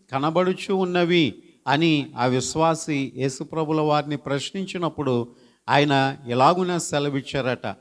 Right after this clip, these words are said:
"అవి నీ పాదముద్రలు కాదు, అవి నా పాదముద్రలు. కష్టకాలంలో, శోధన కాలంలో నాతో నడుస్తూ ఉన్నావని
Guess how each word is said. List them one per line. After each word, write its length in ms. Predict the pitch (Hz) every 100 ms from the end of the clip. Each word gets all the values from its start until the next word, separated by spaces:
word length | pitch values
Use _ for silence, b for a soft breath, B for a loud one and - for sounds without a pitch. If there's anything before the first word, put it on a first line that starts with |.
| -
"అవి 280 | 135 160 156
నీ 340 | 139 151 190
పాదముద్రలు 840 | 202 190 175 170 165 156 143 143 135
కాదు, 560 | 135 123 90 104 127 127 b b b b 113
అవి 240 | 135 139
నా 240 | 135 135 139
పాదముద్రలు. 840 | 135 131 131 135 123 101 104 98
కష్టకాలంలో, 1000 | - 139 - 170 165 160 156 147 151 190
శోధన 480 | 190 - 135 135 135
కాలంలో 640 | 131 131 135 143 151 196 - b b b b 123
నాతో 520 | 131 143 196 214 226
నడుస్తూ 540 | 196 180 190 - 220
ఉన్నావని 760 | 208 190 185 185 185 185 190